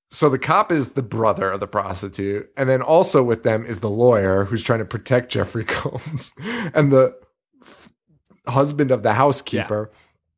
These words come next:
Speaker 1: So both of those people walk in on the crime scene of their loved ones.
Speaker 2: Yes.
Speaker 1: And Jeffrey Combs standing there like, "I didn't do it."
Speaker 2: But what I love is that the lawyer starts strangling Jeffrey
Speaker 1: Oh,
Speaker 2: Combs,
Speaker 1: yeah.
Speaker 2: but he was talking to that woman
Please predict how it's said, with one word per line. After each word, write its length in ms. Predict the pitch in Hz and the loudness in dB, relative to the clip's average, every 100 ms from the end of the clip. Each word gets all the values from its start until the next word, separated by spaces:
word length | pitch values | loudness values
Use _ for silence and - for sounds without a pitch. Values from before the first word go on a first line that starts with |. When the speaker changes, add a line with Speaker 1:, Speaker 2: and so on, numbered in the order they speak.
| _ _ _ _ _ _ _ - | _ _ _ _ _ _ _ 0
Speaker 1:
So 140 | 160 | 0
both 320 | 135 156 170 | 4 4 4
of 80 | 196 | 2
those 180 | 165 147 | 2 0
people 340 | - 135 135 | -2 -4 -4
walk 280 | 131 135 131 | 2 2 4
in 180 | 135 123 | -2 -2
on 280 | - 127 117 | -4 -4 -4
the 80 | 113 | -8
crime 340 | - 127 117 | -6 -6 -6
scene 280 | - 123 110 - | -8 -10 -12 -4
of 220 | 135 104 | -4 -4
their 140 | 113 98 | -6 -6
loved 280 | 98 87 95 | -8 -10 -14
ones. 260 | - - | -16 -8
Speaker 2:
Yes. 280 | 151 110 - | -8 -8 -2
Speaker 1:
And 120 | 190 175 | 0 4
Jeffrey 320 | 175 170 175 | 4 2 -2
Combs 300 | 147 143 139 | 0 0 -2
standing 380 | - 117 113 113 | -6 -6 -6 -6
there 140 | 117 | -6
like, 240 | 113 120 123 _ | -6 -8 -12 _
"I 60 | 151 | 2
didn't 200 | 214 233 | 4 4
do 200 | 165 175 | 4 6
it." 200 | 208 220 - | 6 4 -2
Speaker 2:
But 80 | 180 | 2
what 100 | 185 | 4
I 80 | 180 | 4
love 280 | 175 190 | 4 4
is 140 | 196 165 | 2 0
that 180 | 156 131 | -2 -2
the 120 | 139 | -6
lawyer 280 | 135 143 139 | -4 -6 -4
starts 240 | 147 127 | -6 -8
strangling 440 | - 123 131 151 | -8 -8 -8 -8
Jeffrey 260 | 151 170 180 | -4 -2 2
Speaker 1:
Oh, 60 | - | 2
Speaker 2:
Combs, 200 | 190 185 | 2 -2
Speaker 1:
yeah. 60 | 147 - _ | -8 -12 _
Speaker 2:
but 380 | - 233 170 - | 0 4 4 4
he 160 | 339 - | -2 0
was 280 | 190 165 156 | 0 0 -4
talking 480 | - 170 190 175 156 | 0 2 2 0 -4
to 180 | - | -2
that 240 | 143 135 110 | 4 4 2
woman 500 | 117 135 113 107 | -2 -4 -4 -8